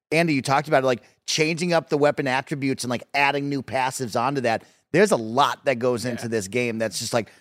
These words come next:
Speaker 1: man, you can get lost in the systems and have some fun
Speaker 2: A,
Speaker 1: with to
Speaker 2: a
Speaker 1: make
Speaker 2: lot of it
Speaker 1: different
Speaker 2: is
Speaker 1: play
Speaker 2: so
Speaker 1: styles.
Speaker 2: good, and I think all it needs is a, a, may-, a, maybe a bit more refinement, 'cause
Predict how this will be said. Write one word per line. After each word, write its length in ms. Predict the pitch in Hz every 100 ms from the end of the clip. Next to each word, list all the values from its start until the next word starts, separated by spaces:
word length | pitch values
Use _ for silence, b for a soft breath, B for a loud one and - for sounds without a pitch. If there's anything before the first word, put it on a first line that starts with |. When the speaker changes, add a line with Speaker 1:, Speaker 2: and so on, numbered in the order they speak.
| b
Speaker 1:
man, 180 | 151 147
you 100 | 170
can 120 | 175
get 160 | 156 135
lost 360 | 131 131 -
in 100 | 139
the 60 | 120
systems 460 | - 135 - 117 107
and 80 |
have 180 | 107 113
some 160 | - 107
fun 240 | 117 113
Speaker 2:
A, 100 | 160
Speaker 1:
with 80 | 151
to 40 |
Speaker 2:
a 40 | 160
Speaker 1:
make 60 | 143
Speaker 2:
lot 180 | 196
of 80 | 240
it 20 |
Speaker 1:
different 160 | 160 120
Speaker 2:
is 140 | 104
Speaker 1:
play 80 | -
Speaker 2:
so 0 |
Speaker 1:
styles. 240 | - 147 135
Speaker 2:
good, 240 | 131 117
and 80 | 117
I 80 | 123
think 180 | 143
all 220 | 113 131 131
it 80 |
needs 260 | 123 123 113
is 160 | 113 120
a, 140 | 113
a, 120 | -
may-, 220 | 127 139
a, 80 | 113
maybe 300 | 131 135 127
a 60 | 123
bit 180 | 123 117
more 400 | 120 117 113 -
refinement, 640 | 123 - 110 107 104 -
'cause 260 | 147 127